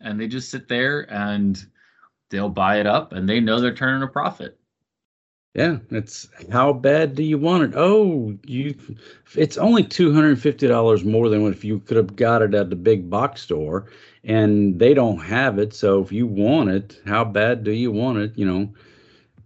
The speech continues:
Speaker 2: and
Speaker 1: Yeah.
Speaker 2: I like this. I think this is a great bill.
Speaker 1: I, I would love for Republicans to get on board with this. I, I hope that they join in sponsoring this, um, because
Speaker 2: I, I
Speaker 1: it's
Speaker 2: can't imagine that the, that anybody's gonna jump up and say this is a bad bill.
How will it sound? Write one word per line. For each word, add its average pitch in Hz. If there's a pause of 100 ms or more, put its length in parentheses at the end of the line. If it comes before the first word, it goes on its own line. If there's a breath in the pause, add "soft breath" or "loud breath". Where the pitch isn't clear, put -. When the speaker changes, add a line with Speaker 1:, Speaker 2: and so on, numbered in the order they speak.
(160)
Speaker 2:
and 120
Speaker 1:
Yeah. 147
Speaker 2:
I 160
like 156
this. 90
I 107
think 120
this 123
is 131
a 120
great 117
bill. 71 (500)
Speaker 1:
I, 101
I 120
would 127
love 123
for 117
Republicans 98
to 101
get 98
on 92
board 87
with 85
this. 98
I, 104
I 110
hope 117
that 110
they 113
join 113
in 113
sponsoring 107
this, -
um, 92
because 117
Speaker 2:
I, 117
I -
Speaker 1:
it's -
Speaker 2:
can't 117
imagine 101
that 98
the, 98
that 101
anybody's 107
gonna 95 (400)
jump 104
up 104
and 95
say 104
this 98
is 92
a 95
bad 90
bill. 80